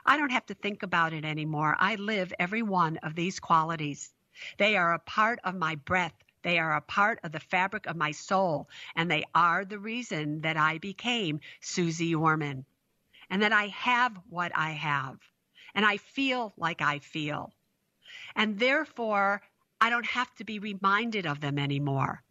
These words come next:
But at the beginning, I think it's really important that you have them in a place or put them on your iPhone or something. You get a reminder every day sent to you that simply says,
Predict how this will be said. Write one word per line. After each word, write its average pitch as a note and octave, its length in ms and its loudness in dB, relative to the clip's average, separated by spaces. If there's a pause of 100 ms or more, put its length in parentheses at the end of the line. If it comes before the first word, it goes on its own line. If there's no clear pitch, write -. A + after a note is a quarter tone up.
(560)
But C#4 120 4
at D4 120 0
the D#4 80 0
beginning, C#4+ 800 2 (220)
I B3 120 2
think C#4 200 -6
it's C#4 200 -8
really C#4+ 300 0
important B3+ 680 -2
that - 140 -2
you A#3 240 0 (240)
have C#4+ 360 4
them D4 200 -2
in A#3+ 160 -2
a A#3 60 -2
place - 840 -4 (380)
or F3+ 100 0
put C#4+ 220 0
them D#4+ 220 2
on B3 300 4
your A#3 320 -4 (280)
iPhone G#3+ 500 2
or F3 80 -8
something. G3+ 400 -6
You A3 100 -4
get A#3 180 0
a A3+ 300 -2 (360)
reminder A3+ 720 4
every E3+ 220 -2
day F3+ 200 -4
sent A#3+ 440 0
to G#3 120 -8
you F3 160 -4
that E3+ 160 -6
simply G#3 340 -4
says, F#3+ 460 2